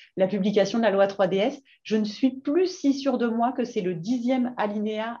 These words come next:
avant la fin, parce qu'au final, en, en relisant l'ensemble de mes notes, je crois que le dixième alinéa avant la fin de l'article L quatre cent quarante et un tiret un, c'est celui sur les sapeurs-pompiers. Et comme c'est un article vraiment très, très long dans Légifrance,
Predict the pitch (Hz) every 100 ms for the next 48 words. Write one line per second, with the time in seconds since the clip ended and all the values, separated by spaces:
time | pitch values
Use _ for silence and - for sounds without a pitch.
0 | - 202 190 233 202 - 214 302 - -
1 | _ 190 202 226 226 220 254 220 190 196
2 | 202 226 240 254 226 214 247 240 220 208
3 | 226 277 - - 165 190 - 285 285 214
4 | 190 170 226 262 240 214 214 214 220 233
5 | - _ - 190 190 202 208 - 233 185
6 | 180 - 240 - - 247 233 226 220 233
7 | 214 202 190 214 220 220 196 180 226 294
8 | 294 170 226 233 285 208 170 165 214 254
9 | 254 233 - 220 214 - - - 165 220
10 | 214 240 233 233 208 262 240 175 196 220
11 | 220 - 302 294 254 226 247 220 185 202
12 | 202 214 - 240 -